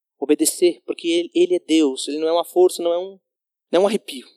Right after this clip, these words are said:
ele é Deus. E aí algo que segue,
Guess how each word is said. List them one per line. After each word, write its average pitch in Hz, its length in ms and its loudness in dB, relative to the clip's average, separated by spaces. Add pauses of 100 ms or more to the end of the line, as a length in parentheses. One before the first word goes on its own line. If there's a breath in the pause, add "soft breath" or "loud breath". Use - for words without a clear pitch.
(360)
ele 147 140 -2
é - 20 -2
Deus. - 600 0 (400)
E 180 80 0
aí 220 240 6
algo 240 300 2
que - 140 -4
segue, 208 680 0